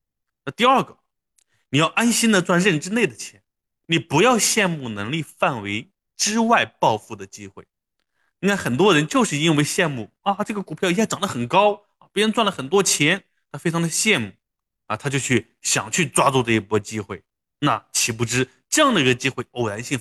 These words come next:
非常的大，它不是在我们认知范围之内的钱，我们要做到安心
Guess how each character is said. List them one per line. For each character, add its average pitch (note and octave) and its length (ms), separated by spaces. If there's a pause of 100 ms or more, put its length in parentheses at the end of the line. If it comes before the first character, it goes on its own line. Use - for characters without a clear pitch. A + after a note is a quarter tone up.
非 G#3 100
常 A2+ 140
的 F#2+ 80
大， - 180 (240)
它 G#3 100
不 A3 180
是 A3 160
在 G3+ 200
我 A#2+ 140
们 A2+ 140
认 D#3+ 160
知 D3+ 100
范 C#3 240
围 C3 80
之 G3 180
内 A3 260
的 G#2+ 120
钱， - 340 (640)
我 A2 100
们 A2 120
要 G#2+ 100
做 G#2+ 160
到 F#2+ 220 (100)
安 A2+ 240
心 A2 320